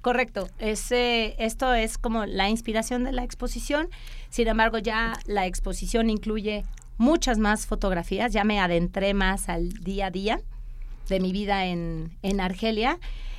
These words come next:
Y esto se inaugura el próximo jueves veinte de febrero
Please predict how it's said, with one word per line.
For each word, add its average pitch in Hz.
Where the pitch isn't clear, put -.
Y 247
esto 254
se 262
inaugura 220
el 214
próximo 240
jueves 233
veinte 202
de 190
febrero 185